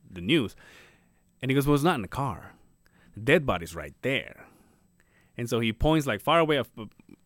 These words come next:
a few, like, several yards away from the car. And there was these three, four cops taking photos on the ground.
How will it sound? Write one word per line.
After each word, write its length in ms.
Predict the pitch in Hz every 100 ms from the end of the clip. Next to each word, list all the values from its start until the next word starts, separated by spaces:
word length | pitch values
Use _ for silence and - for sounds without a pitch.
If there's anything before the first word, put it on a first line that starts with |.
| _ _ - - _
a 60 | -
few, 280 | - 143 131
like, 220 | 107 101
several 320 | 175 151 120
yards 340 | 101 123 127
away 180 | 117 110
from 140 | 117 120
the 40 |
car. 500 | 90 175 160 98 87 - _ _ _ _ _
And 120 | 113
there 60 | 120
was 140 | 131 120
these 320 | 117 - - _
three, 320 | - 143 143 135
four 380 | - 127 127
cops 420 | 120 - 127 120 -
taking 260 | - 117 107
photos 280 | 113 107
on 140 | - 110
the 80 | 92
ground. 300 | 95 107